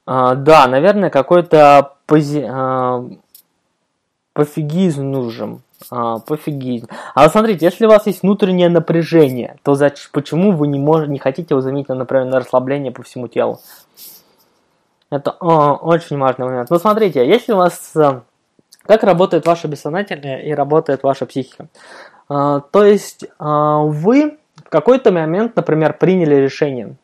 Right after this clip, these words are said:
Человек постоянно принимает решения. Ну, например, «я буду бедная, несчастная, я буду больная, я не буду получать удовольствие», а, и вообще. Вот. Вы дальше начинаете жить, руководствуясь тем, э, решением. Э,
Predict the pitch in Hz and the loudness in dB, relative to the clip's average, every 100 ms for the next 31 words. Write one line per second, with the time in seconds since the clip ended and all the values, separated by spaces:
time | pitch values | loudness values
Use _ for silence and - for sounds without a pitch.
0 | _ _ - 202 202 165 202 240 180 147 | _ _ 0 0 0 -2 0 0 -2 -2
1 | 147 160 151 147 - 151 127 - _ - | -2 -2 -2 -4 -4 -4 -4 -12 _ -20
2 | _ 196 185 185 190 180 165 156 160 151 | _ 4 4 4 2 4 4 4 0 0
3 | 180 220 170 143 131 - 139 147 151 135 | 2 4 2 -2 -4 2 2 2 -8 -6
4 | 143 143 160 160 135 135 131 147 147 139 | -2 0 0 -2 2 0 0 -2 0 0
5 | 135 - - 151 156 175 202 160 151 156 | -2 -8 -6 0 0 2 0 0 -2 -2
6 | 151 151 139 127 135 139 - 143 123 123 | -4 -2 0 2 2 -2 -4 -4 -2 -4
7 | - - - 135 131 127 127 123 - 180 | -18 -16 -4 0 0 0 -2 -4 -4 0
8 | 160 135 - 123 117 _ _ _ 135 123 | 0 -2 -4 -4 -6 _ _ _ -8 -6
9 | 117 - 180 285 185 202 202 - 170 147 | -6 -4 0 2 4 4 2 0 0 2
10 | 143 - 170 165 143 143 139 240 185 147 | -2 -4 -4 -2 -2 -4 -2 -2 -2 -6
11 | 127 135 175 196 160 139 - 127 - 156 | 0 2 2 -2 -4 -4 -6 -12 -4 -4
12 | 139 - 139 131 131 143 135 113 - - | -4 -6 -4 -4 -4 -6 -6 -12 -18 -20
13 | - - _ 147 139 | -20 -20 _ -2 0